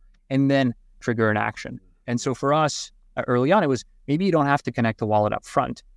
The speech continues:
The first version of Privy just let you, say, connect an email and then attach a wallet to that email. That was before embedded wallets existed for us. I think this question of how do you progressively onboard, where do you wanna put friction is a huge one.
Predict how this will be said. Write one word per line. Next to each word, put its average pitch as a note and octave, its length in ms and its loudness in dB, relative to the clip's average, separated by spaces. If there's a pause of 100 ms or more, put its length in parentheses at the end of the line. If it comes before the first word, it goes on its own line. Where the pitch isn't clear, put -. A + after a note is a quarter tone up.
The A2+ 80 -14
first D3 240 -2
version B2+ 280 2
of A2+ 100 -4
Privy A#2 240 -2
just A#2+ 240 -4
let B2 160 -2
you, A#2+ 240 0 (180)
say, A2+ 300 0 (240)
connect B2 240 2
an A#2 80 2
email A2+ 320 2
and A2 180 -2
then C3 140 4
attach A#2+ 320 0
a A2 60 -6
wallet G#2+ 300 2
to A2+ 80 -4
that A2+ 180 -4
email. A#2 280 -8
That A#2 60 -4
was A2 120 -4
before A2+ 260 -2
embedded G#2+ 280 -2
wallets G#2+ 400 0 (120)
existed A2+ 480 -4 (260)
for - 180 0
us. - 200 -4 (240)
I B2+ 80 0
think F3 180 0
this D3 140 0
question C3+ 400 -2
of A2 260 -2 (320)
how D3+ 140 2
do F3 60 2
you F#3 60 2
progressively B2+ 480 0
onboard, A2 420 0
where A#2+ 200 -2
do D#3 80 0
you C#3+ 80 0
wanna A#2+ 180 2
put A2 160 -6
friction A2+ 520 -4
is G#2+ 120 -4
a G#2 60 -2
huge A2+ 240 -6
one. B2+ 220 -10